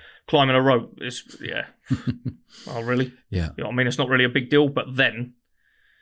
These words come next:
Speaker 1: that was the end of the world for me, because I was obviously gonna get moved into the rehabilitation troop
Speaker 2: Mm.
Speaker 1: and not continue with the troop that I'd started with.
Speaker 2: Mm.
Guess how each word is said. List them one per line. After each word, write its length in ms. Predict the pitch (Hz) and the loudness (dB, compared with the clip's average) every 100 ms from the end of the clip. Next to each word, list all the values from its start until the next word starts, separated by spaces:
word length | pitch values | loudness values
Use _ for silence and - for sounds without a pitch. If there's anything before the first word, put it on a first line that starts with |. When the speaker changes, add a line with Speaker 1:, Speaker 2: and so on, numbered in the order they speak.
| _ _ _ | _ _ _
Speaker 1:
that 200 | 120 110 | -4 -2
was 520 | 127 107 107 - - - _ _ | 0 0 0 -4 -6 -10 _ _
the 100 | 131 | -2
end 160 | 120 117 | 0 2
of 60 | |
the 60 | 117 | 0
world 260 | 123 127 - | 2 0 -2
for 100 | 131 | -2
me, 180 | 143 143 _ | -2 -4 _
because 400 | 120 - 123 - - | -10 -8 -8 -8 -10
I 60 | 117 | -10
was 300 | 113 - - _ _ _ _ _ _ _ _ _ _ - | -8 -8 -12 _ _ _ _ _ _ _ _ _ _ -8
obviously 320 | 123 - 131 | -6 -6 -6
gonna 200 | 135 120 | -6 -4
get 200 | 131 131 | -4 -2
moved 320 | 127 120 120 | 0 0 0
into 560 | 117 117 - 120 120 - _ | -2 -2 -2 -2 -2 -6 _
the 80 | 123 | -4
rehabilitation 800 | 120 117 123 117 127 120 120 113 | 0 0 0 0 0 -2 -4 -8
troop 320 | - 113 123 - 98 | -6 -6 -8 -12 -8
Speaker 2:
Mm. 260 | 82 76 - | -6 -6 -8
Speaker 1:
and 120 | 117 | -8
not 140 | 117 - | -8 -6
continue 460 | 123 - 123 120 120 | -6 -4 -4 -2 -2
with 240 | 117 - | -4 -6
the 80 | 120 | -8
troop 300 | - 131 - | -6 -6 -6
that 80 | 123 | -8
I'd 160 | 123 | -8
started 360 | - 131 123 139 | -4 -2 -2 -4
with. 180 | 139 - 90 | -8 -12 -12
Speaker 2:
Mm. 200 | 76 | -10